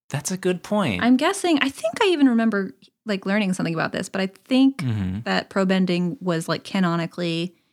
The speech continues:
Speaker 2: it, like, came out of this kind of tournament.
Speaker 1: Interesting.
Speaker 2: Yeah. But it, so the tournament is, like,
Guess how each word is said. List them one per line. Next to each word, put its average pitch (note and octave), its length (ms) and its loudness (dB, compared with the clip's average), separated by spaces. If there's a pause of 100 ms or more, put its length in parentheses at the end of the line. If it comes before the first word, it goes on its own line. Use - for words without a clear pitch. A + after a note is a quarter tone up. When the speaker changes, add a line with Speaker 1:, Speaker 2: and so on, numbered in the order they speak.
(100)
Speaker 2:
it, F#3 80 -6
like, F3 140 0
came E3+ 300 0
out D#3 180 -2
of D3+ 160 -6 (220)
this D#3+ 240 -8
kind D3+ 220 -4
of - 60 -12
tournament. - 600 -10
Speaker 1:
Interesting. - 800 -6
Speaker 2:
Yeah. - 260 -6 (260)
But B3+ 280 2
it, - 260 -2
so C#4 220 2
the A#3+ 120 2
tournament D4+ 520 4
is, A3+ 280 0
like, G3+ 260 2